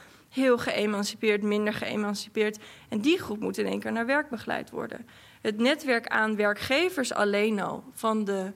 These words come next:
werkbedrijven, de werkconsulenten, de jobcoaches, is heel vaak niet toereikend.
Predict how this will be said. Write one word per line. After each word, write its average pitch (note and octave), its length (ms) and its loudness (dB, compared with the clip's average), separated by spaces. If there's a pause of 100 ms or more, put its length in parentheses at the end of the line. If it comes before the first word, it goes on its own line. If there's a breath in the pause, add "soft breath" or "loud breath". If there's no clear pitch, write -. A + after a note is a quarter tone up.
(280 loud breath)
werkbedrijven, G3 920 0
de A#3 100 0
werkconsulenten, G3+ 800 0
de G3 80 -6
jobcoaches, A3 800 -2
is C#4+ 220 -4
heel D4+ 180 2
vaak B3+ 200 -2
niet B3 180 0
toereikend. A#3 720 -2